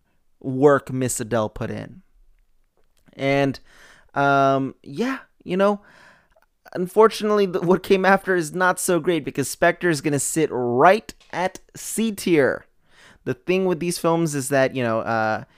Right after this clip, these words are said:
it kind of follows a loosely connected serialized continuity, but it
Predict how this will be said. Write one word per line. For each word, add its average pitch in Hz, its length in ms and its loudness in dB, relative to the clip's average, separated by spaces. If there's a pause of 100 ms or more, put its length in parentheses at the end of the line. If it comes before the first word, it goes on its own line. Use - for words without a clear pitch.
(160)
it - 120 -8
kind 427 260 -4
of 415 80 -4
follows 220 400 4
a 160 160 6
loosely 165 800 0
connected 143 540 -4
serialized 135 600 -2
continuity, 131 680 0
but 127 280 -2 (320)
it 147 140 0